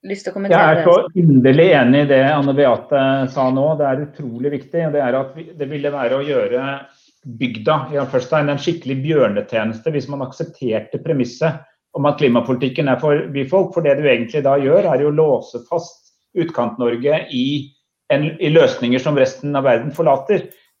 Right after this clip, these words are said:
Speaker 2: Tvert imot, ikke sant? Og, og der er bredbåndseksempelet veldig godt. Da vi fikk høyhastighetsinternett, så ble det åpenbart at for eksempel for å kunne jobbe,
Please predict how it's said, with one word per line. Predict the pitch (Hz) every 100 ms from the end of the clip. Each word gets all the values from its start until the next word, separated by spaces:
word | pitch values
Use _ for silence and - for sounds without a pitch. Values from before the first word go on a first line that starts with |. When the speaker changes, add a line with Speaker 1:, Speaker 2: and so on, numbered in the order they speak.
| -
Speaker 2:
Tvert | 156 151 -
imot, | 180 202 202
ikke | 185 151
sant? | 180 170
Og, | 175
og | 185 165
der | 165
er | 170 160
bredbåndseksempelet | 180 143 120 123 143 - 135 135 165 160
veldig | 143
godt. | 143 143 147 - _ _ -
Da | 147
vi | 160
fikk | 165 170
høyhastighetsinternett, | 165 175 127 - 156 151 151 120 143 190 -
så |
ble | 165 156
det | 170
åpenbart | 165 - 117 147 156
at | 147
for | 151
eksempel | 147 131 127
for | 123 147
å | 139
kunne | 151 151
jobbe, | 165 120 104 127 139